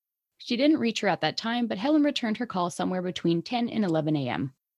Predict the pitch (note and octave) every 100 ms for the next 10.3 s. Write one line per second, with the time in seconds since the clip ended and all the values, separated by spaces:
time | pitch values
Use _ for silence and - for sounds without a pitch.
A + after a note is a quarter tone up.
0 | _ - - F#3 F3 E3 G3 F#3 F#3+ E3+
1 | - C4 - A3 - F#3+ E3 - B3 B3+
2 | B3+ - A3 A3 A3 A3+ A3 A3+ - -
3 | C#4 C#4 C4 C#4 - - D4 C#4+ B3 G3+
4 | G#3+ E3 D3 C3+ - F3 - C#3 C#3 C#3
5 | G#2+ - - _ _ _ _ _ - -
6 | F#3 E3 F3+ F3 F#3 F3+ F3 - G#3 B3
7 | D4 D#4+ B3+ A3+ - B3+ F3 D#3 D3+ D#3
8 | - _ - C4 C4 F#3 F3+ - F#3 F#3
9 | F3+ - G3 G#3+ B3 A#3+ A#3 D3 C#3+ -
10 | D#3+ C#3+ A2